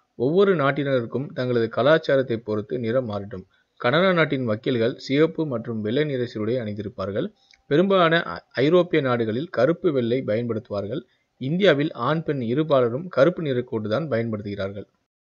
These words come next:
இந்த கருப்பு நிற கோட் வழக்கம் பதினேழாம் நூற்றாண்டிலிருந்து துவங்கப்பட்டிருக்கிறது. ஏதோ ஒரு நிறம் தேர்ந்தெடுக்க வேண்டும் என்று அவர்கள் தேர்ந்தெடுக்கவில்லை. ஆயிரத்தி அறுநூத்தி எண்பத்தி ஐந்தாம் ஆண்டு பிப்ரவரி மாதம் இரண்டாம் சார்லஸ் மன்னர் உயிரிழக்கிறார். அவரது இறுதி சடங்கிற்கு கருப்பு மற்றும் வெள்ளை கவுன் அணிந்து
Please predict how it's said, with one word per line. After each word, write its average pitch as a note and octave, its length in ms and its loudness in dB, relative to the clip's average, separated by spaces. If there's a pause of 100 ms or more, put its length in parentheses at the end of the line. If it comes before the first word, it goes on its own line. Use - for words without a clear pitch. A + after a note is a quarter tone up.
(300)
இந்த C#3+ 320 4
கருப்பு F3+ 380 6
நிற D3 220 4
கோட் A#2 220 0
வழக்கம் G#2+ 520 -2
பதினேழாம் D3+ 460 2
நூற்றாண்டிலிருந்து B2+ 680 -4
துவங்கப்பட்டிருக்கிறது. G2+ 760 -4 (380)
ஏதோ D#3+ 320 4
ஒரு C#3+ 160 6
நிறம் B2+ 260 0
தேர்ந்தெடுக்க C3 480 0
வேண்டும் A#2 340 -4
என்று A2 240 -6
அவர்கள் A2 280 -4
தேர்ந்தெடுக்கவில்லை. G2+ 720 -4 (340)
ஆயிரத்தி D#3 480 4
அறுநூத்தி B2+ 560 2
எண்பத்தி C3 280 -4
ஐந்தாம் A2 360 -2
ஆண்டு G2+ 300 -4
பிப்ரவரி C#3+ 420 -2
மாதம் A2+ 360 -6
இரண்டாம் C3+ 420 0
சார்லஸ் G#2+ 400 -4
மன்னர் A2 320 -8
உயிரிழக்கிறார். G2+ 600 -4 (440)
அவரது B2+ 400 2
இறுதி E3+ 340 2
சடங்கிற்கு A#2 520 -2
கருப்பு D3 460 0
மற்றும் A2+ 300 -6
வெள்ளை A#2+ 320 -2
கவுன் A#2 220 -4
அணிந்து G2+ 400 -6